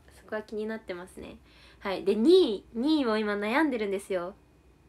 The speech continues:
これは、あの、エーケービーフォーティーエイトさんの曲ですね。な、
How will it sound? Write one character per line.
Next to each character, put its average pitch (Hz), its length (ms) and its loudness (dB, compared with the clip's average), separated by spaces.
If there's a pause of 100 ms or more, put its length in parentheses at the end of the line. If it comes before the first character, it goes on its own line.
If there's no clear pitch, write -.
(360)
こ 285 100 4
れ 330 140 4
は、 349 400 4
あ 196 40 -12
の、 - 120 -12
エ - 60 -18
ー 320 260 2
ケ 330 180 0
ー 311 60 0
ビ 302 140 0
ー - 20 -4
フ 208 160 -8
ォ - 20 -4
ー 208 40 -8
テ 233 140 -6
ィ - 40 -2
ー 226 40 -2
エ - 40 -4
イ - 20 -6
ト - 100 -12
さ 185 140 -8
ん 170 40 -8
の 175 80 -12
曲 185 240 -8
で 185 100 -6
す - 120 -14
ね。 175 180 -10 (680)
な、 202 160 -2